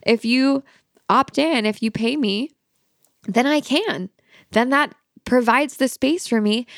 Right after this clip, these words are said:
to make even more delicious, wonderful content for you, to help you, because that's all that I'm here to do. I get so excited about it. Like, I'm smiling ear to ear right now.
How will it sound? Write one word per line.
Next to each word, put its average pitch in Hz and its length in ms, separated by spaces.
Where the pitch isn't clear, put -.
to 254 120
make 269 240
even 285 280
more 262 260
delicious, 226 640
wonderful 233 360
content 214 440
for 254 180
you, 220 180
to 254 240
help 277 300
you, 185 140
because - 180
that's 277 300
all 269 180
that 269 80
I'm 254 100
here 226 160
to 202 100
do. 196 380
I 214 80
get 262 160
so 240 140
excited 175 340
about 165 220
it. 170 80
Like, 160 160
I'm 156 100
smiling 185 420
ear 180 160
to 165 120
ear 165 120
right 160 200
now. 156 240